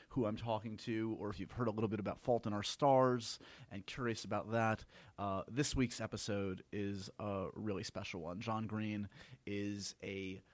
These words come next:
a really a force of nature in publishing right now, um, in, in vlogging and video, uh, blogging. Obviously, he is huge.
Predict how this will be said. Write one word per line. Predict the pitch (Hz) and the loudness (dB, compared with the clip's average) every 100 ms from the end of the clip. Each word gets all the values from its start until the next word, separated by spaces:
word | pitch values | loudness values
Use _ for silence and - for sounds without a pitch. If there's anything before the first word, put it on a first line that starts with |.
| - - _ - | -20 -20 _ -4
a | |
really | 131 165 170 | -2 0 2
a | 113 | 0
force | - - 156 135 - | -2 2 4 4 2
of | 123 110 | -4 0
nature | 120 120 - 120 | 0 0 -2 -2
in | 107 98 | -4 -8
publishing | - 156 151 - 147 | -4 0 0 0 4
right | 139 135 135 | 6 4 6
now, | 127 127 123 123 120 - - - | 6 8 6 6 2 -8 -14 -2
um, | 104 101 95 95 92 - - - | 2 2 2 0 -2 -6 -14 -4
in, | 107 101 92 - | 0 0 0 -2
in | 90 90 82 | -2 -2 -2
vlogging | 110 107 123 156 151 139 123 117 | -4 4 8 8 8 8 10 8
and | 107 | 4
video, | 123 143 131 120 | 4 8 10 10
uh, | 117 117 110 | 8 6 6
blogging. | 117 123 120 117 113 | 8 8 8 6 4
Obviously, | 110 113 113 107 113 110 | 6 4 4 2 2 0
he | - 110 | 2 0
is | 104 101 | 0 -2
huge. | - - 165 151 139 127 - | -6 0 4 6 6 4 0